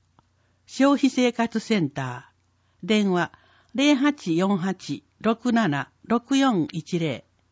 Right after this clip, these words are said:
若年者向け就職相談。二十一日を除く月曜日、要予約。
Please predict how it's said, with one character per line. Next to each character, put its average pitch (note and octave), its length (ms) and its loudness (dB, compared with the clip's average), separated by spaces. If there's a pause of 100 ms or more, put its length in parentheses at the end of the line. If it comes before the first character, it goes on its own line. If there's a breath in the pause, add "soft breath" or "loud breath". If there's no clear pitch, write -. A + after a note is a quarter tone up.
(1400)
若 B3 340 -2
年 D4 240 4
者 C4+ 160 0
向 B3+ 140 2
け A#3+ 260 0
就 B3+ 220 0
職 A#3 280 -4
相 D#3+ 280 -4
談。 A#2 200 -8 (1400)
二 C#4+ 160 10
十 F#3+ 340 4
一 B3 300 -2
日 B3+ 340 2
を F#3 120 2
除 E3+ 300 0
く E3+ 300 -4
月 G3+ 360 -4
曜 F#3 220 0
日、 A#2+ 200 -10 (540)
要 F#3+ 340 2
予 C3+ 100 -6
約。 C#3+ 400 -8